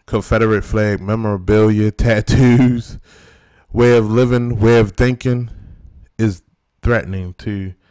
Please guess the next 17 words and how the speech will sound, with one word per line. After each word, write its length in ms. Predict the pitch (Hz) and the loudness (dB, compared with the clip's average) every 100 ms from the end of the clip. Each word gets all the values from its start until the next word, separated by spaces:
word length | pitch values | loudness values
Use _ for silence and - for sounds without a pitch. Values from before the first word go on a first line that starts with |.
| _ _ _ _ _ | _ _ _ _ _
people 380 | - 131 90 101 | -4 -4 -2 -4
of 80 | 95 | -4
color 320 | - 107 101 | -2 0 0
who 340 | 95 104 98 - - | 0 -2 -2 -8 -10
actually 400 | 110 107 - 104 | -8 -8 -8 -8
enjoy 640 | 98 92 104 104 98 98 - _ _ _ _ | -6 -6 -2 0 -2 -4 -10 _ _ _ _
racing 380 | - 107 - 98 | -4 -2 -2 -8
as 120 | 90 | -8
well. 260 | 85 110 104 | -2 0 0
But 280 | 92 98 - - - _ _ _ _ _ _ | 0 -4 -6 -16 -20 _ _ _ _ _ _
we're 180 | 110 135 | -2 0
here 140 | 131 117 | 2 -2
to 100 | 104 | -2
talk 300 | 117 107 98 | -4 -4 -4
about 320 | 101 95 101 | -4 -4 -4
Bubba 280 | 101 92 92 | -6 -6 -12
Wallace. 380 | 90 87 90 | -14 -14 -18